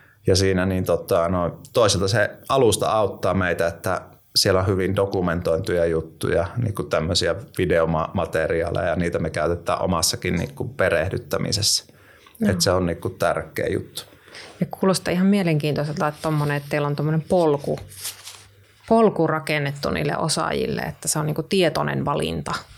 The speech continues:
Speaker 1: Joo, siis tota, no, ei se, ehkä se on syntynyt ajan kanssa, sanotaan näin, että, et tietynlainen, tietynlainen tämmönen bootcamp-ajattelu.
Speaker 2: Mm.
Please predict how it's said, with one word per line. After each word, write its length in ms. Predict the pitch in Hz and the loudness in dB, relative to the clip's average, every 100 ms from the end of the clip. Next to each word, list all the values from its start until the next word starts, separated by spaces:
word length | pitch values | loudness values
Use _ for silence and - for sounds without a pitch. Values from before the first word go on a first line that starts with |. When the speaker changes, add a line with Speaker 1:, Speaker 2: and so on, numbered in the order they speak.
| - - - - - - - | -20 -20 -20 -20 -20 -20 0
Speaker 1:
Joo, 460 | 127 143 110 85 98 - - | 6 6 6 2 -2 -6 -4
siis 280 | 95 95 | 0 0
tota, 360 | - - 104 101 | 0 -2 0 0
no, 320 | 104 98 95 110 104 - - - - | 0 0 -2 -2 -4 -10 -16 -6 0
ei 100 | 101 | 2
se, 260 | 101 98 - - _ _ - - - | 2 0 -4 -18 _ _ -20 -6 0
ehkä 200 | 104 120 | 0 2
se 100 | 120 | 2
on 60 | |
syntynyt 420 | - 131 101 95 80 | 2 2 2 0 -2
ajan 300 | 87 87 52 | -2 -2 -4
kanssa, 360 | 50 101 - - _ _ _ _ | -2 -2 -2 -8 _ _ _ _
sanotaan 580 | - - 90 87 92 95 | -6 0 0 0 -2 -2
näin, 300 | 87 85 - | -2 -4 -6
että, 220 | 101 - - - - - - _ | -8 -8 -10 -14 -20 -20 -20 _
et 400 | - 90 - - - - | 0 0 0 -6 -20 -2
tietynlainen, 760 | 98 92 92 92 82 87 82 - 107 - - - _ _ _ - | 2 2 2 0 0 -2 -4 -2 -2 -4 -12 -20 _ _ _ 0
tietynlainen 540 | 104 98 95 92 92 | 4 4 4 2 0
tämmönen 320 | 92 95 98 - | -2 -2 -2 0
bootcamp-ajattelu. 2000 | 101 92 92 92 73 - - - - _ _ - 208 202 180 87 80 80 - - | 0 0 0 -2 -2 -4 -12 -18 -18 _ _ 0 4 6 6 4 2 -2 -6 -8
Speaker 2:
Mm. 120 | - | -10